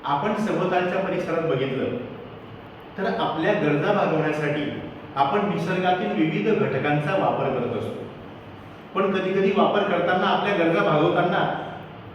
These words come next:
त्या इतका अतिरेक करून टाकतो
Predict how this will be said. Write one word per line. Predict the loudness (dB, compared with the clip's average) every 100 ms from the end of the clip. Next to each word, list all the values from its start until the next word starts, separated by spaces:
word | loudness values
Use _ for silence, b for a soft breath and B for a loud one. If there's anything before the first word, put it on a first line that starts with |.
| -16 -16 -16 -16 -16 -14 -4
त्या | 0
इतका | 2 2 0 -2 2 4
अतिरेक | 4 2 0 0 2 2
करून | 2 4
टाकतो | 4 2 2 0